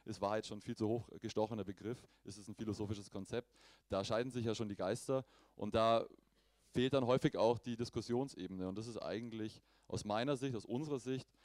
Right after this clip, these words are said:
äh, ein riesengroßes Problem. Und darauf aufbauend, ähm, noch als, ja, letztes Intro,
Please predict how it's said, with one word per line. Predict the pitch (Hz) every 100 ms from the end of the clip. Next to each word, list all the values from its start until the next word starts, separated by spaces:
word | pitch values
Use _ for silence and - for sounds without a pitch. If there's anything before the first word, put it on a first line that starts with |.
| _ -
äh, | 101 104
ein | 101
riesengroßes | 113 127 107 113 117 110
Problem. | 104 101 92 107 143 156 - _ _ _ _ -
Und | 101
darauf | 98 110 127
aufbauend, | 98 117 - 113 117 120 123 - _ _ _ _ -
ähm, | 104 101 104 104 107 107 - _ _ _ _ _ _ _ _ _ _
noch | 98 107 -
als, | 95 98 98 - - - -
ja, | 95 101 92 - -
letztes | - 101 - 101 - - -
Intro, | 120 151 - 120 127